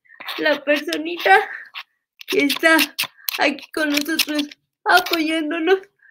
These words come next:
va a girar esa ruleta, por favor. Muy bien.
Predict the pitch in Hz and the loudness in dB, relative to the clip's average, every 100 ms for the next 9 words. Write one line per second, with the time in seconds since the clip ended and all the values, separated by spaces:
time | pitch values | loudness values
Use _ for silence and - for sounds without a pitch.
0 | _ _ - 339 359 370 453 403 - 302 | _ _ -2 6 6 6 4 0 0 0
1 | 311 330 339 466 381 440 427 330 302 320 | 4 4 4 4 4 4 0 2 0 0
2 | 339 640 622 - 415 330 339 320 330 587 | 0 0 0 -2 -2 2 4 4 2 -2
3 | - _ _ _ _ _ _ _ _ _ | -4 _ _ _ _ _ _ _ _ _
4 | _ _ _ _ _ _ _ _ _ _ | _ _ _ _ _ _ _ _ _ _
5 | _ _ _ _ _ _ _ _ _ _ | _ _ _ _ _ _ _ _ _ _
6 | _ _ _ _ _ _ _ _ _ _ | _ _ _ _ _ _ _ _ _ _
7 | _ _ _ _ _ - 330 339 311 285 | _ _ _ _ _ -10 -6 -4 -4 -4
8 | 285 262 254 254 | -2 0 -2 -4